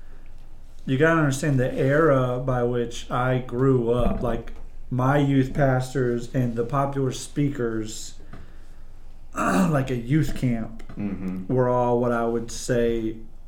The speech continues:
Speaker 1: experience-driven, illustration-driven, and story-driven.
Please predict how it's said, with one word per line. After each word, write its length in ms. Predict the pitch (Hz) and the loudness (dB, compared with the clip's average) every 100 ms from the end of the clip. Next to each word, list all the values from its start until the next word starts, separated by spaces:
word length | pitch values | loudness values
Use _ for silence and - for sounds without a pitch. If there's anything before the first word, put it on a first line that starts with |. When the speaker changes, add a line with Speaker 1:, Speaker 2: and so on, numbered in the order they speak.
| 131 | -4
Speaker 1:
experience-driven, 1400 | 127 - - 139 151 147 - 131 131 120 120 113 113 - - - - | -4 -4 0 2 4 2 0 2 2 2 0 -2 -4 -6 -8 -10 0
illustration-driven, 1400 | 151 151 151 - 143 143 131 139 117 120 117 113 110 117 - | 4 4 2 0 2 4 2 0 0 0 0 -2 -4 -6 -4
and 180 | 120 113 | -4 -4
story-driven. 840 | - 131 117 110 104 107 104 - | -2 2 2 0 -4 -8 -8 -12